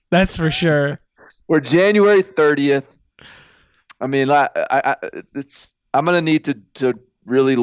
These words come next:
Speaker 2: like, I don't know. I, I need to,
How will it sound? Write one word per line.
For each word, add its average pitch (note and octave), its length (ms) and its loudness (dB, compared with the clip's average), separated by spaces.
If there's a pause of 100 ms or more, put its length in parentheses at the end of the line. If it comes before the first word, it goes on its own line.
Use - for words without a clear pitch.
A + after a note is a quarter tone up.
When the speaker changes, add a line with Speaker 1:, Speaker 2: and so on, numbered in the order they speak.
(220)
Speaker 2:
like, - 420 -6 (1800)
I A#2 120 -2
don't G#2 120 -2
know. G2+ 60 -2
I, C3+ 160 4
I C#3+ 40 2
need D3 180 0
to, C3 200 0